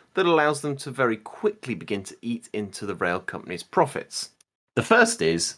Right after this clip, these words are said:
that road transport is completely and utterly deregulated. So the rail companies are tied to their rates of carriage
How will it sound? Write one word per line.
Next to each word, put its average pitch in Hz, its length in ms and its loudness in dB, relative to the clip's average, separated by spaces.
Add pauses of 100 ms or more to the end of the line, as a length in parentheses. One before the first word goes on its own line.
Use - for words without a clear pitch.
that 85 200 -6
road 180 200 6
transport - 760 -8
is 87 180 -8
completely 120 560 -4
and 113 180 -12
utterly 87 380 -12
deregulated. 73 880 -10 (560)
So - 140 -20
the 123 80 -8
rail 170 240 4
companies 87 600 -6
are 87 180 -6
tied 104 540 0
to - 260 -10
their 87 560 2
rates 101 320 -4
of 127 100 -8
carriage 73 640 -8